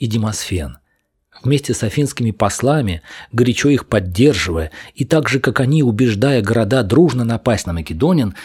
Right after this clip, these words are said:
и изгнать врага из Греции. Филарх сообщает, что как-то в Аркадии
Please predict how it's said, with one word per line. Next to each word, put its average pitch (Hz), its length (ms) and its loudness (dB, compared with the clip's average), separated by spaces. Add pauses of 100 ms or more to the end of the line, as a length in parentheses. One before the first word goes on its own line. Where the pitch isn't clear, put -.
(200)
и 127 140 0
изгнать 117 540 -2
врага 92 300 0
из 87 180 0
Греции. - 560 -8 (680)
Филарх - 640 2
сообщает, 123 580 2
что - 180 -2
как-то 117 340 -2
в 104 60 0
Аркадии 113 640 0